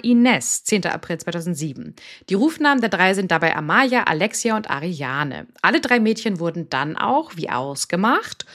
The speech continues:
protestantisch getauft. Maxima selbst ist für ihr modisches und farbenfrohes Auftreten in der Öffentlichkeit bekannt, vom festlichen Kleid zum eleganten Hosenanzug.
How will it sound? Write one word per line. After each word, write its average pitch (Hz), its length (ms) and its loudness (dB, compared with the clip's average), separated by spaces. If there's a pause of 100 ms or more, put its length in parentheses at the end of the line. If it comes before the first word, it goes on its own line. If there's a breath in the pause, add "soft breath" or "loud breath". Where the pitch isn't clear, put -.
(180 loud breath)
protestantisch 196 800 0
getauft. - 580 -2 (800 loud breath)
Maxima 269 540 2
selbst 165 460 2
ist 247 220 0
für 247 120 0
ihr 214 160 2
modisches 233 580 4
und 247 120 -2
farbenfrohes 240 760 2
Auftreten 208 580 -2
in 175 140 -4
der 165 100 2
Öffentlichkeit 160 640 -2
bekannt, 339 380 -2
vom - 200 -6
festlichen 233 560 0
Kleid 180 280 2
zum 175 160 -2
eleganten 147 560 -4
Hosenanzug. 151 840 0